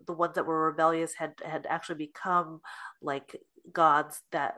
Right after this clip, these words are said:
that people worshipped, you know, uh, wha-, uh, over different areas, provinces, regions, or whatever. So, uh, and some, and another weird thing we heard was that, um,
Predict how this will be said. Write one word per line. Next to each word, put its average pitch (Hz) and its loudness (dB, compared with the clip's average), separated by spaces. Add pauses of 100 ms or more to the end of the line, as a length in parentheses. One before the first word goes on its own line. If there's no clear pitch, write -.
that 147 -2
people 147 -8
worshipped, 156 -2
you 160 -10
know, 139 -6
uh, 139 -4
wha-, 156 -2
uh, 151 0
over 156 0
different 151 -10
areas, 156 -4
provinces, 151 0
regions, 156 -10
or 156 -6
whatever. 160 -4 (380)
So, 240 10
uh, 202 8
and 202 4
some, - 0
and 208 4
another 220 4
weird 202 4
thing 175 -4
we 170 -4
heard 165 -2
was 160 -2
that, 156 2
um, 147 -2